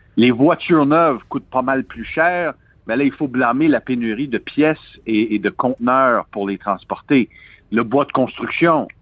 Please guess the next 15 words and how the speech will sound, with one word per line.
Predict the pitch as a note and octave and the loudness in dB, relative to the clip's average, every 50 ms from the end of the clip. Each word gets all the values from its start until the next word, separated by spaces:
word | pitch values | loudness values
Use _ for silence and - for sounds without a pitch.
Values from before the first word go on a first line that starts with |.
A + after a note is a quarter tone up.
| - - | -20 -16
oh, | F2+ F#2 | -12 -8
ben | F#2+ G2+ | -6 -2
là, | A2+ B2 | -2 0
on | A2+ G#2 | -2 -2
pointe | - - C3 B2 A#2+ A#2+ | -2 -2 -2 -2 -2 -2
du | G2+ G#2+ | -6 -8
doigt | A2 B2 B2+ C3+ C3+ | -2 0 2 2 4
la | C3 A#2 - | 2 0 0
forte | - C3+ A#2 A2+ G#2+ | -2 -2 -4 -2 0
demande, | B2 A#2+ B2+ D3+ E3 D#3+ C#3 A#2 | 0 0 2 2 2 2 0 0
le | A2 G2+ | -2 -2
ralentissement | F#2+ A2 A2 A#2 G#2 - _ _ - B2 C3 C3 B2 | -2 -2 -2 -4 -6 -8 _ _ -6 -4 -2 -2 -2
de | A2+ | -2
la | G#2+ F#2+ | -4 -6
production. | - - A2 G#2 - - - - - - G2+ - | -4 -6 -8 -8 -10 -14 -12 -4 -2 -2 -2 -2